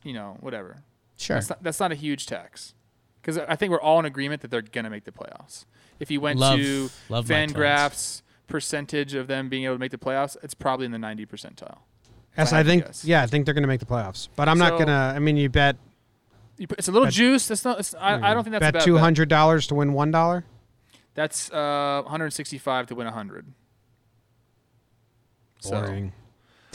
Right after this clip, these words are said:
Speaker 1: uh, on top of that, now we have Cleveland.
Speaker 2: Cleveland rocks.
Speaker 1: Basically even money, minus one fifteen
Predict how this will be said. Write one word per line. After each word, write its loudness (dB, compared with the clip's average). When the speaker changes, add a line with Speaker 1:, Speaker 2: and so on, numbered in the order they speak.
Speaker 1:
uh, 2
on -6
top 0
of -4
that, -6
now -6
we -4
have -6
Cleveland. -10
Speaker 2:
Cleveland -2
rocks. 0
Speaker 1:
Basically -4
even -6
money, -10
minus -4
one -6
fifteen -16